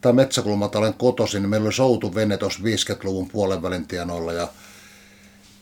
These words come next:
jo tuossa koulu, sanotaan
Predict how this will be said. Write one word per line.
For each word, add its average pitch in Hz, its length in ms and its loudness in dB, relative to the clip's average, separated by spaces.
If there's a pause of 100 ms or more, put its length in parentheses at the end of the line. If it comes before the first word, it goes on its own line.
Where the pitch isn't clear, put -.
(1000)
jo 127 160 2
tuossa 127 280 2
koulu, 151 680 10 (340)
sanotaan 127 540 4